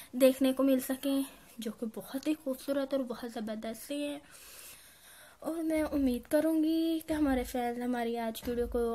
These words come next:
end तक ज़रूर देखेंगे, ताकि हमारे फ्रेंड्स को नए से नए ideas देखने को मिले।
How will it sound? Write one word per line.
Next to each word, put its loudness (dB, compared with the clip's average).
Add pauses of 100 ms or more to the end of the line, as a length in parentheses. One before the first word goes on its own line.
end 0
तक -4
ज़रूर 0
देखेंगे, 2
ताकि -6
हमारे -2
फ्रेंड्स -4
को -2
नए -2
से -2
नए 2
ideas 2
देखने 4
को -2
मिले। 4